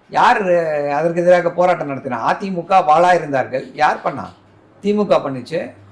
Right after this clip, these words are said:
திமுக நிர்வாகிகள் மேல வழக்கு போட்டாங்க, சிறையில் அடைச்சாங்க. ஆனா ஸ்டாப் பண்ணாரா இல்லையா?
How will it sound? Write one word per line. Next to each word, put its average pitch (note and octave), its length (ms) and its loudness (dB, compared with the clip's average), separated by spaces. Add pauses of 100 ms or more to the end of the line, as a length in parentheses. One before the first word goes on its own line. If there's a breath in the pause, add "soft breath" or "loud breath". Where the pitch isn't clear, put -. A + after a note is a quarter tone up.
(140)
திமுக F3+ 640 2 (880)
நிர்வாகிகள் F3+ 500 2
மேல E3 220 0
வழக்கு D#3+ 420 0
போட்டாங்க, A2+ 220 -6
சிறையில் E3+ 380 -2
அடைச்சாங்க. B2 380 -10 (560)
ஆனா F#3+ 260 -4
ஸ்டாப் F#3+ 340 -2
பண்ணாரா G3+ 280 -2
இல்லையா? D#3+ 340 -2